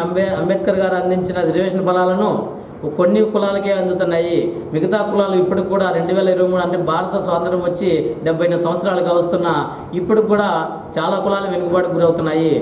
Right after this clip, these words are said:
అన్ని కులాలు అభివృద్ధి సాధించాలంటే ఖచ్చితంగా వర్గీకరణ జరిగి, జరిగినప్పుడే అభివృద్ధి సాధ్యమవుతుందనేది అందరికీ స్పష్టమవుతుంది. ఎస్సీ వర్గీకరణకు జాతీయ రా-, జాతీయ ప్రాంతీయ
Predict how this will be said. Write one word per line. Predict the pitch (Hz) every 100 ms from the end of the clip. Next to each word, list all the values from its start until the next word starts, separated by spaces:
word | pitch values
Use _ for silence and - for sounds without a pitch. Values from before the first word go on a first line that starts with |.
| - - 131
అన్ని | 185 214
కులాలు | 220 208 214 190
అభివృద్ధి | 180 180 180
సాధించాలంటే | 170 170 175 170 165 175 160 147 - - -
ఖచ్చితంగా | - - 185 185 185
వర్గీకరణ | 160 165 190 175 165
జరిగి, | 170 185 160
జరిగినప్పుడే | - 175 185 185 208 185 - - -
అభివృద్ధి | 151 180 170 160
సాధ్యమవుతుందనేది | 160 160 170 156 160 156 156 156 180 151 123 - -
అందరికీ | 156 165 175 175
స్పష్టమవుతుంది. | - 180 165 160 156 160 147 - - -
ఎస్సీ | 160 156 226 208
వర్గీకరణకు | 185 196 196 190 - 220 262 - - 127
జాతీయ | 156 160 208 220 196
రా-, | 190 190
జాతీయ | 175 180 208 185
ప్రాంతీయ | 180 190